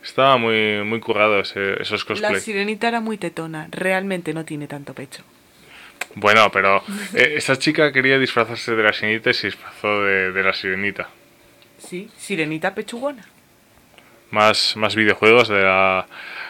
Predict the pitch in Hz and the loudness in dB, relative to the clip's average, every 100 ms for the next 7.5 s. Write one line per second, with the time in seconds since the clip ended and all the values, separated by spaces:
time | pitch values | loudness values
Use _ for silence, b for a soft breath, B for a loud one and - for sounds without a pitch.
0 | - 107 98 92 92 90 90 98 101 107 | -14 -2 0 4 4 2 0 -2 -2 -2
1 | 92 110 - 101 101 107 104 311 277 240 | 0 0 -2 0 2 2 2 0 -4 -6
2 | 254 240 269 302 269 247 262 254 196 - | -6 -4 -8 -8 -6 -6 -6 -6 -10 -20
3 | _ _ - _ - 104 113 117 117 117 | _ _ -20 _ -10 -2 0 2 4 4
4 | 113 113 117 113 110 110 110 110 107 110 | 2 6 8 8 6 4 2 0 0 0
5 | 110 107 107 107 107 104 104 104 104 107 | 4 4 6 6 6 6 4 4 4 6
6 | 107 110 113 110 120 120 - - - 107 | 6 4 4 0 -2 0 2 0 0 0
7 | 101 120 - 139 151 | 4 4 6 4 2